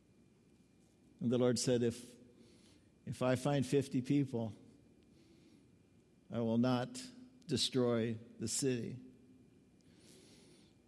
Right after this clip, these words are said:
Abraham thought that might be a stretch. He had family living there. He knew how evil the place was.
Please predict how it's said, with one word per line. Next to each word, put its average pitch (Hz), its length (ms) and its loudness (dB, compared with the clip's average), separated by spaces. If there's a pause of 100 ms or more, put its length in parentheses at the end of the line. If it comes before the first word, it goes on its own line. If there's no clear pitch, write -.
(2000)
Abraham 127 420 4
thought 120 260 2
that 120 160 2
might 123 240 -2
be 117 100 0
a 113 80 0
stretch. 151 680 -2 (1600)
He 139 120 2
had 139 140 4
family 151 440 2
living 113 320 4
there. 117 320 2 (1200)
He 139 200 2
knew 165 180 6
how 139 200 4
evil 123 320 4
the 110 100 0
place 113 400 0
was. 120 640 -4